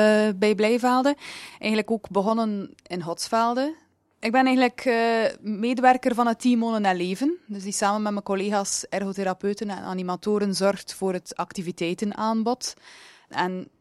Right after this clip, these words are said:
activiteiten van het dagelijkse leven. Daarnaast doe ik ook labyrintwerking. Dat is eigenlijk een werking, eh, die specifiek gericht is op mensen met dementie.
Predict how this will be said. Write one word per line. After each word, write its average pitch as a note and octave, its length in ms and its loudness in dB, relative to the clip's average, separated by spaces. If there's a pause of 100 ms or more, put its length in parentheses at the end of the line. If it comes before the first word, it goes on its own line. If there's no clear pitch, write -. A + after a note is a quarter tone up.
(140)
activiteiten F3+ 500 -6
van F#3+ 100 -2
het E3+ 100 -6
dagelijkse F3+ 440 -2
leven. G#3+ 380 -4 (460)
Daarnaast A#3 760 4
doe A3 140 0
ik G#3 80 2
ook A#3 140 0
labyrintwerking. A3 880 4
Dat B3+ 80 2
is A3+ 100 0
eigenlijk A3+ 240 0
een G#3+ 140 -2
werking, A#3 600 0
eh, G#3 160 -2
die G#3 180 -4
specifiek A3+ 500 -6
gericht G#3+ 300 -2
is G#3+ 140 -2
op G3 160 -8
mensen G#3 360 -2
met F#3+ 160 -2
dementie. F3+ 560 -2